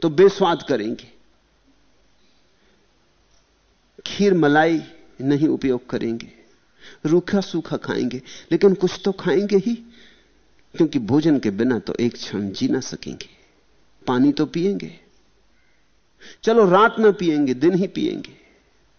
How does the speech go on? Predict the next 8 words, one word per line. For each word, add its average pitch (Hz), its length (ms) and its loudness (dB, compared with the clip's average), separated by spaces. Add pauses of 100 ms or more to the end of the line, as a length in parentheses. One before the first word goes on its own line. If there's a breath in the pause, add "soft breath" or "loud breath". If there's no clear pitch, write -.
(800 soft breath)
मगर 135 220 0
पानी 131 320 0
पीना 135 280 -2
तो 139 120 -8
पड़ेगा, 160 400 -6 (260 loud breath)
श्वास 160 460 -2
तो 180 100 2
लेंगे, 185 360 -2